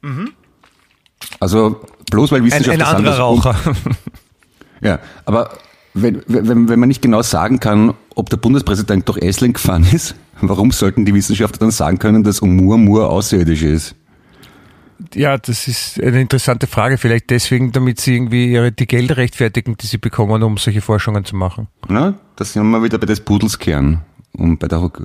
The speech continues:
Speaker 2: klassischen Literatur zu bleiben. Nichts wie Humbug.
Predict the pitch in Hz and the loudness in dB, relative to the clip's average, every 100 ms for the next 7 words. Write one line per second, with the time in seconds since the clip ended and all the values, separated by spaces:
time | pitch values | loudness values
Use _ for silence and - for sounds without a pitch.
0 | 82 - 78 - 95 87 - 82 - 82 | -12 -6 -4 -2 0 0 0 -4 -2 -4
1 | - 87 78 110 127 - _ _ _ _ | -4 -4 0 2 0 -4 _ _ _ _
2 | _ _ _ _ - - _ _ _ - | _ _ _ _ -20 -20 _ _ _ -6
3 | 104 117 - 117 101 113 101 71 - | -4 -4 0 2 4 2 2 -2 -2